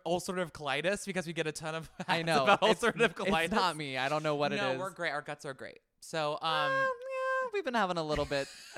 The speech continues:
Speaker 2: too much fast food recently, but
Speaker 1: <laughs>
Speaker 2: we're getting there. We're getting
Speaker 1: Um,
Speaker 2: there.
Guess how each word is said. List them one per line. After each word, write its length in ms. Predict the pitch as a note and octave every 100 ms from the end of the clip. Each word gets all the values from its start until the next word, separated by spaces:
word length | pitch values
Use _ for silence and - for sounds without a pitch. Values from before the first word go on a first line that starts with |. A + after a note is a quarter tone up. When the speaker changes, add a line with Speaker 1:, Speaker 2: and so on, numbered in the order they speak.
| D#3
Speaker 2:
too 120 | G#3+
much 200 | E3 D3
fast 280 | D#3+ C3+ -
food 160 | C3+ B2+
recently, 480 | C3 C3+ C3 -
but 420 | B2+ C3 A#2+ - - _ -
Speaker 1:
<laughs> 260 | _ - -
Speaker 2:
we're 100 | F3
getting 280 | F#3 G#3 F3+
there. 380 | E3 D#3 E3 - - -
We're 120 | D#3
getting 120 | F3 G#3+
Speaker 1:
Um, 60 |
Speaker 2:
there. 320 | C#3+ C#3 D#3